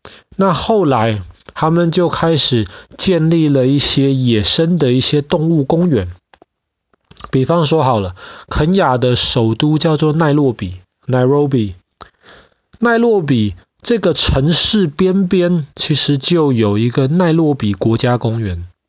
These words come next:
你站在国家公园里面，你就可以看到非常非常多的这些野生的动物，他们就住在奈洛比国家公园里面。你站在国家公园里面，你还可以看到远方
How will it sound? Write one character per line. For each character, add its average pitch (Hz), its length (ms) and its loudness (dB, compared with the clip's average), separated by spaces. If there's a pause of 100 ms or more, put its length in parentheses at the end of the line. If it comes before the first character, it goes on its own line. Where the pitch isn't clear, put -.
(720)
你 139 180 0
站 202 240 0
在 196 160 2
国 156 220 0
家 170 200 0
公 165 260 0
园 131 220 2
里 110 140 0
面， 123 260 0
你 107 100 -4
就 147 200 0
可 131 180 -4
以 113 100 0
看 127 460 -4
到 135 240 0 (240)
非 170 300 -2
常 127 300 0
非 143 220 0
常 120 300 -4
多 131 260 0
的 120 140 2
这 135 160 -2
些 127 260 0
野 110 200 0
生 131 240 0
的 127 100 0
动 117 260 -2
物， 104 200 -6 (680)
他 147 140 0
们 147 240 2
就 147 180 2
住 143 440 -2
在 143 260 0
奈 143 160 2
洛 135 180 2
比 113 140 0
国 107 160 0
家 117 140 0
公 107 200 -2
园 104 160 -4
里 92 120 -6
面。 90 240 -6 (1300)
你 139 80 2
站 214 220 0
在 214 120 2
国 170 160 0
家 185 160 2
公 180 200 0
园 170 100 2
里 131 100 2
面， 151 200 2
你 135 80 0
还 139 180 0
可 - 160 -2
以 147 120 2
看 151 320 -2
到 147 220 2
远 110 340 -2
方 127 340 -2